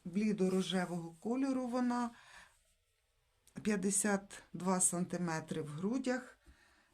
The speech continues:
е, під номером шість. Також я ціну знизила, шістдесят гривень. Так, це ось із попередніх, е, залишків, м,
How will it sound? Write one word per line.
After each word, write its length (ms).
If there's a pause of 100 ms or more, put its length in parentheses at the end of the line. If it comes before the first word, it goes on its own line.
(240)
е, 200
під 180
номером 480
шість. 680 (280)
Також 400
я 120
ціну 360
знизила, 560
шістдесят 720
гривень. 480 (1700)
Так, 300
це 180
ось 240
із 140
попередніх, 880
е, 160
залишків, 760 (680)
м, 400